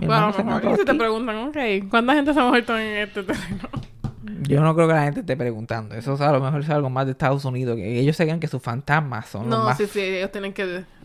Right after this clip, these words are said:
Speaker 1: que decirte.
Speaker 2: Ya a ti no te dijeron nada cuando tú alquilaste esto aquí.
Speaker 1: No, pero que yo estoy alquilando, yo no estoy comprando esto. Aquí no me pueden decir bien ni quién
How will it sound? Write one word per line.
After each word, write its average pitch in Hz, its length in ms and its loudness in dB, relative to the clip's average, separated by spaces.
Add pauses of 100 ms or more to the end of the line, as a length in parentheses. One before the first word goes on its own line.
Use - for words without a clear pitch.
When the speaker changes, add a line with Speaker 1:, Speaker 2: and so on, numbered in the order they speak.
(180)
Speaker 1:
que - 100 -8
decirte. 165 560 -8 (840)
Speaker 2:
Ya 120 140 4
a 110 40 4
ti 117 80 0
no 143 80 2
te 143 80 4
dijeron 156 300 4
nada 139 140 0
cuando 127 140 -4
tú 127 60 -4
alquilaste 117 380 -6
esto 110 120 -8
aquí. 120 220 -12 (140)
Speaker 1:
No, 226 180 -2
pero 208 320 2
que 190 100 0
yo 190 60 4
estoy 190 160 4
alquilando, 185 420 0
yo 226 40 0
no 190 60 0
estoy 185 160 -2
comprando 170 360 -10
esto. 208 320 -12 (1000)
Aquí 220 320 2
no 262 200 4
me 262 80 6
pueden 262 160 2
decir 254 260 2
bien 247 420 2
ni 247 160 -2
quién 226 460 -2